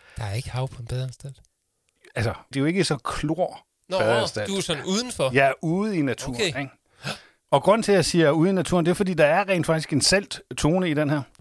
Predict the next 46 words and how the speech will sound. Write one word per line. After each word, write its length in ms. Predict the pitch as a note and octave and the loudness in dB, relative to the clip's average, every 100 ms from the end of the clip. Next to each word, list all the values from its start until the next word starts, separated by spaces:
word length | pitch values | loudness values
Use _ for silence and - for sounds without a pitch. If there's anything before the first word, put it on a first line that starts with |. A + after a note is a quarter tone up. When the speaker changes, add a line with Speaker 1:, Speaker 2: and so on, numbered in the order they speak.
| _ _ - | _ _ -4
Speaker 1:
Det 160 | E3+ | 0
er 80 | C#3 | 0
der. 420 | C#3 B2+ A#2+ A#2 | 0 -2 -4 -6
Den 240 | B2 C#3 C3+ | -8 -6 -6
er 140 | B2 | -4
meget 240 | B2 D#3 | -2 -4
tydelig, 240 | - E3+ D#3+ | -4 -6 -6
når 80 | C3+ | -6
man 140 | B2 | -8
får 140 | C#3+ | -6
vinen 260 | B2+ C3 B2+ | -6 -8 -10
i 20 | |
munden. 340 | B2 B2 B2 B2 | -10 -10 -10 -10
Det, 360 | C3+ C3 C3 C3 - | -8 -6 -8 -12 -12
det, 120 | C#3+ - _ | -12 -12 _
jeg 120 | - C#3+ | -10 -8
synes, 180 | D#3 | -8
det 80 | D#3 | -6
er 40 | D3 | -4
noget 120 | D3+ | -4
af 60 | |
det 80 | C3 | -2
første, 240 | C#3+ C#3 B2+ | -4 -4 -8
man 80 | |
lægger 160 | A#2 A2+ | -8 -8
mærke 200 | A2+ C3+ | -6 -8
til. 280 | - C3 - | -8 -12 -10
Det, 200 | B2 A2+ - - - _ | -10 -10 -14 -20 -20 _
det, 220 | D3+ B2+ A2+ | -10 -10 -8
og 140 | B2 | -8
de-, 100 | C#3 | -8
og 140 | C#3 | -6
den 120 | C#3+ C#3+ | -4 -4
ligger 200 | D#3 E3 | -2 -2
og 220 | A#2+ B2 | -4 -6
sådan 200 | C#3+ C3 | -6 -6
og, 320 | B2 A#2+ - | -6 -8 -10
og 120 | B2+ | -10
vibrerer 360 | E3 - D3+ C#3 | -8 -6 -4 -4
lige 220 | D3+ D3+ | -6 -8
under 160 | C3+ C3+ | -8 -10
syren, 460 | - D#3+ D#3+ E3 D#3+ | -8 -6 -4 -4 -6
og 140 | C#3 | -6
den 140 | C3+ | -6
holder 280 | A#2+ C3+ C3+ | -4 -2 -2
ved 200 | B2+ D3 | -4 -8